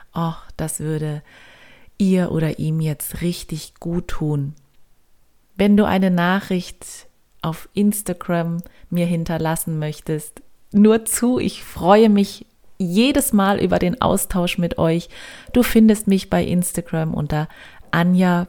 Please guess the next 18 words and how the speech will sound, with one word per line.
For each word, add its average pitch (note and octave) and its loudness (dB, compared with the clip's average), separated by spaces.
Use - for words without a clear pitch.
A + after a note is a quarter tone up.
Brenner D3 -4
unterstrich. C#3 -8
Und D3 -2
wenn D#3 4
du D#3 0
noch D#3 -2
tiefer D#3 -2
in C#3+ -2
das C#3+ -6
Thema D3+ -4
Selbstvertrauen, D3+ -2
Ich-Sein, D#3 -4
die - -4
eigenen E3 2
Werte F3 4
erkennen, D#3 -4
eintauchen F3+ 0
möchtest, C#3 -6